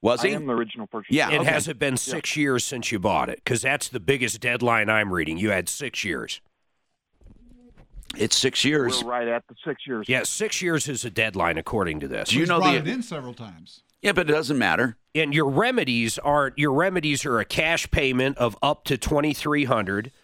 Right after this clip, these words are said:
Speaker 1: You know, Dan, when I say it doesn't matter, if he actually never made, uh, an application for this recall and he went into dealers, they, they could say you, you missed your deadline. If there's no record of him going in for this recall.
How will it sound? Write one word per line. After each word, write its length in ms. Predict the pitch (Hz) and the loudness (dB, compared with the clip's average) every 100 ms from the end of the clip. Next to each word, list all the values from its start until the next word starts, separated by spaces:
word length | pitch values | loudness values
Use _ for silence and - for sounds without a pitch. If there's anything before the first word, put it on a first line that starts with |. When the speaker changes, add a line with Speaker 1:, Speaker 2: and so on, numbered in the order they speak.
| _ | _
Speaker 1:
You 160 | 170 233 | 0 2
know, 140 | 233 | 4
Dan, 320 | 196 214 196 175 | 2 2 4 4
when 100 | 202 | 2
I 100 | 220 | 2
say 180 | 214 | 2
it 80 | 190 | 2
doesn't 220 | 190 151 | 0 2
matter, 200 | 160 117 | 2 2
if 80 | 107 | 2
he 180 | 165 247 | 0 2
actually 460 | 196 196 - 165 151 | 4 4 2 2 4
never 400 | 143 175 208 190 | 4 4 2 2
made, 540 | 156 151 104 82 92 - _ _ _ - | 4 4 2 0 -6 -18 _ _ _ 0
uh, 140 | 123 | 2
an 100 | 131 | 4
application 680 | 131 170 165 160 160 156 113 | 4 2 0 0 2 2 0
for 100 | 120 | 0
this 180 | 135 139 | 0 2
recall 460 | 135 143 - 170 160 - | 2 0 2 0 0 -2
and 140 | 117 | -2
he 140 | 101 156 | 2 2
went 180 | 160 165 | 2 2
into 240 | 165 143 | 2 0
dealers, 340 | 156 175 180 - - - _ _ _ - | 2 2 2 -4 -14 -20 _ _ _ -4
they, 200 | 110 - | -2 0
they 180 | 151 202 | 0 0
could 160 | 214 | 0
say 200 | - 156 | 0 2
you, 260 | 170 156 151 | 2 0 -2
you 160 | 143 170 | -2 0
missed 240 | 170 165 | 2 2
your 80 | 170 | 2
deadline. 420 | 170 202 139 104 | 2 2 4 4
If 100 | 113 | 4
there's 260 | 156 185 113 | 4 2 2
no 180 | 165 220 | 2 2
record 380 | 208 208 180 | 0 -2 -2
of 80 | 165 | -2
him 360 | 147 165 123 120 - - | 2 2 2 0 -6 -2
going 280 | 147 175 170 | 0 2 2
in 140 | 165 | 0
for 100 | 135 | 2
this 220 | 151 139 127 | 2 2 2
recall. 480 | 143 - 92 62 | 0 2 0 0